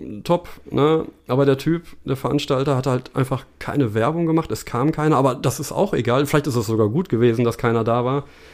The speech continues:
Weil <laughs> es war ein-, wirklich einfach, wir wollten aufbauen und es gab keine P A. Das heißt, es gab keinen Mischer, es gab keine Mikros, es gab keine Kabel,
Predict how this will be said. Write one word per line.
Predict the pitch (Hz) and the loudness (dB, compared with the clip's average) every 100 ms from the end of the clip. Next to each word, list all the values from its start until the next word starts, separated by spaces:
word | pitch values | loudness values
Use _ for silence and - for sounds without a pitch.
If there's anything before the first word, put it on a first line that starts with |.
| - - - - - - - | -20 -18 -16 -16 -18 -18 -10
Weil | 107 127 131 127 131 175 | 0 4 6 6 4 0
<laughs> | |
es | 120 - 123 | -4 0 2
war | 131 131 | 4 2
ein-, | 113 | 4
wirklich | 143 143 160 - | 4 4 0 2
einfach, | 123 - 127 - - _ _ _ _ - | 0 2 -2 -4 -16 _ _ _ _ -8
wir | 113 | 0
wollten | 120 120 107 | 2 2 0
aufbauen | 92 104 - 127 139 143 - | -2 -4 0 2 4 4 2
und | 113 113 | -2 -4
es | 101 - | -8 -6
gab | 90 104 - - | -4 -4 -4 -10
keine | - 95 110 | -8 -4 -4
P | - - 82 80 | -2 -2 -2 -4
A. | |
Das | - - | -4 -4
heißt, | 107 - | -4 -4
es | 104 | -4
gab | 113 104 | -4 -4
keinen | 101 92 | -4 0
Mischer, | 104 143 - 180 - | 0 0 -2 -4 -4
es | - | -4
gab | 107 104 | -4 -4
keine | - 104 | -2 0
Mikros, | 110 143 - 147 139 | 0 -2 -2 -4 -4
es | - - | -8 -6
gab | 120 - | -4 -4
keine | - 110 104 | -4 -2 -2
Kabel, | 139 135 131 135 131 | -2 0 2 0 0